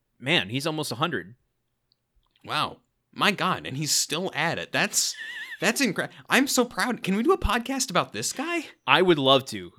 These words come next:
Speaker 1: James Hong, has, he's been just one of those consistent forces throughout my entire, uh, you know,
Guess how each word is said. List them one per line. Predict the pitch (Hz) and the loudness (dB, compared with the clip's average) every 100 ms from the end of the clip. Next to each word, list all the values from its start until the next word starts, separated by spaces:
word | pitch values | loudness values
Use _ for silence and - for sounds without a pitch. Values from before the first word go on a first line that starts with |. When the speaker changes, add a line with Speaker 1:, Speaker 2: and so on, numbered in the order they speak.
| - | -12
Speaker 1:
James | 120 147 165 | -4 -2 -2
Hong, | 135 123 113 104 | -2 -2 -2 -6
has, | 98 120 120 | -6 -6 -6
he's | 127 156 156 | 0 0 2
been | 180 180 | 2 2
just | 156 139 | 0 0
one | 147 | 2
of | 139 | 4
those | 135 - | 2 0
consistent | 131 - 147 131 135 113 | -6 -4 -4 -4 -8 -6
forces | 127 123 - 104 - | -4 -4 -4 -8 -8
throughout | 113 107 101 101 | -4 -2 -2 -2
my | 104 | -4
entire, | 101 107 117 110 107 - - - _ - | -4 0 0 0 -4 -8 -20 -20 _ -12
uh, | 117 107 | -12 -10
you | 131 117 | -6 -4
know, | 95 | -4